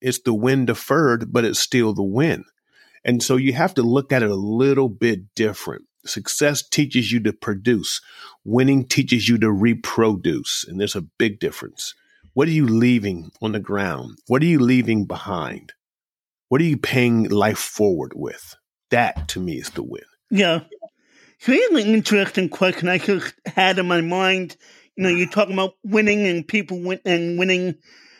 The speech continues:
Speaker 2: and having a winning lifestyle. What do you think about, you know, we'll talk about football for another minute.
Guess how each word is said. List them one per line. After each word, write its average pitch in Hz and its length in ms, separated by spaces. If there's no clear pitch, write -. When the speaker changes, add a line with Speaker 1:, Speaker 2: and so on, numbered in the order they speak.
Speaker 2:
and 170 160
having 175 400
a 170 80
winning 175 640
lifestyle. 170 840
What 196 320
do 403 80
you 466 160
think 247 360
about, 190 440
you 214 100
know, 190 100
we'll 196 240
talk 226 240
about 175 240
football 190 440
for 190 200
another 170 320
minute. 170 340